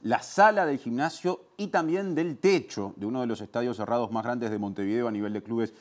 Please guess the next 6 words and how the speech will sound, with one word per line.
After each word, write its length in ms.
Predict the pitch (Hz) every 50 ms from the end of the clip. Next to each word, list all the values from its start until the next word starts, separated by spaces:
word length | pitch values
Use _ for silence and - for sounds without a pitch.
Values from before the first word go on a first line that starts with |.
| - - _ -
de 80 | 117 123
básquetbol, 500 | 143 - - - 151 139 151 170 - - -
techo 340 | - 180 180 180 - 190 180
que 160 | 185 156 117
quedó 300 | - 131 120 131 143 139
comprometido. 680 | - 135 117 98 104 95 92 87 - 85 76 69 69